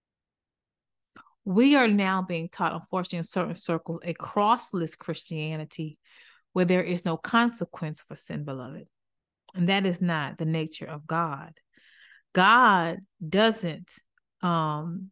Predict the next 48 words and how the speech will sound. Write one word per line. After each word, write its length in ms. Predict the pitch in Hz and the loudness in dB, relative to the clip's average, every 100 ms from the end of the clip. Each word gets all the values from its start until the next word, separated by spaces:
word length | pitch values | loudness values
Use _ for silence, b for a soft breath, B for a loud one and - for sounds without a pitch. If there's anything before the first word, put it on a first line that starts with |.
| _ _ - | _ _ -8
uh, 180 | 180 165 | -6 -4
grace 420 | 170 214 240 240 | 2 4 4 2
does 100 | 196 | 2
not 260 | 202 170 | 2 2
mean 360 | 170 180 226 202 | 0 2 2 2
that 180 | 170 156 | 0 -6
sin 300 | - 185 165 | -6 -4 -4
does 120 | 156 | -4
not 160 | 156 156 | -6 -6
exist. 240 | 156 165 | -4 -2
I 40 | |
heard 180 | 247 254 | 2 2
someone 280 | 247 214 190 | 2 0 0
say, 180 | - 185 | -2 -2
"You 160 | 208 | 0
don't 120 | 254 185 | 0 0
even 120 | 185 | 0
gotta 140 | 185 | 0
ask 200 | 175 196 | 0 -2
God 140 | 208 202 | -4 -4
for 140 | 214 | -4
forgiveness 340 | 208 202 190 151 | -2 0 0 0
'cause 180 | 156 | -4
you, 140 | 151 185 | -4 0
we 140 | 196 | 2
all 220 | 208 240 | 4 4
belong 320 | 214 208 226 220 | 2 2 2 2
to 40 | |
God 380 | 202 220 233 208 | 2 4 4 2
and 80 | 180 | 0
you 60 | |
got 180 | 185 185 | -2 -4
grace." 400 | 196 180 156 - b b _ | -4 -6 -8 -14 b b _
Skip 220 | 320 269 | -2 2
over 200 | 233 190 | 2 4
all 200 | 190 214 | 2 2
kinds 280 | 190 190 165 | 0 -4 -6
of 60 | |
scriptures 340 | - 165 - 156 | -6 -8 -6 -4
that 80 | |
<laughs> 20 | 196 | -2
said, 260 | - 214 | 2 2
"If 100 | 185 | 2
you 100 | 202 | 0
confess 440 | 208 185 202 185 - | -2 -4 -4 -4 -8
with 120 | 190 | 0
your 100 | 233 - | 0 0
che-, 280 | - - | -8 -4